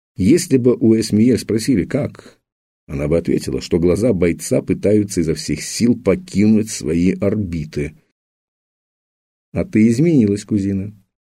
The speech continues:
Эсмеель обернулась. В проеме двери стоял Эоней и смотрел на нее. Эсмеель несколько мгновений смотрела на императора, а затем склонилась в глубоком поклоне,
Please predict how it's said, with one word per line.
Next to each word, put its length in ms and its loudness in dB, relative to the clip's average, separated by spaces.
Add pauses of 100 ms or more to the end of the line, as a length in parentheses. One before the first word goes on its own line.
(720)
Эсмеель 360 -2
обернулась. 600 0 (800)
В 80 -20
проеме 400 2
двери 280 2
стоял 440 2
Эоней 680 4 (140)
и 100 -2
смотрел 560 0
на 80 -2
нее. 420 0 (1160)
Эсмеель 460 2
несколько 360 0
мгновений 440 2
смотрела 440 2
на 120 4
императора, 580 -2 (1000)
а 60 -4
затем 260 2
склонилась 600 4 (180)
в 160 -4
глубоком 580 4
поклоне, 640 -4